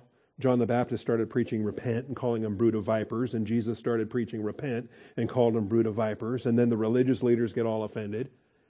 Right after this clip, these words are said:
and then they, uh, then they're not so quick to do what he tells them to do. Instead, they want him dead.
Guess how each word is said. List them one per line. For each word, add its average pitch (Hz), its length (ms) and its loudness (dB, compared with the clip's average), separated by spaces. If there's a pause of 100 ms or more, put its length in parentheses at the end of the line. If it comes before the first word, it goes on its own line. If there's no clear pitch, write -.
(500)
and 113 180 0
then 117 220 4
they, 120 320 2
uh, 113 320 0 (540)
then 117 220 -4
they're 113 80 0
not 113 180 -4
so 113 120 -2
quick 117 300 0
to 113 220 0
do 117 180 2
what 113 120 0
he 110 80 -4
tells 113 200 0
them 107 100 -2
to 104 80 0
do. 139 200 2
Instead, 120 280 -2
they 120 60 0
want 117 200 -2
him 127 100 -2
dead. 170 420 2